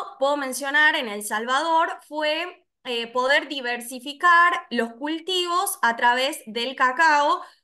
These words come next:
con organizaciones de mujeres. Lo que ocurrió en este caso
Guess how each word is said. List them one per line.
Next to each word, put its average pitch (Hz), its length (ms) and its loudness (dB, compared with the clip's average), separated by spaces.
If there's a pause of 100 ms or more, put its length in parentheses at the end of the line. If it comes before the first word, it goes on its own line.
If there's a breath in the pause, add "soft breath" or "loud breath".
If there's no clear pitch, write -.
(160)
con 349 240 4 (120)
organizaciones 247 800 -4
de 226 100 -8
mujeres. 196 600 -10 (320 loud breath)
Lo 247 180 4
que 277 100 0
ocurrió 294 420 0
en 349 80 0
este 359 280 -6
caso 370 680 0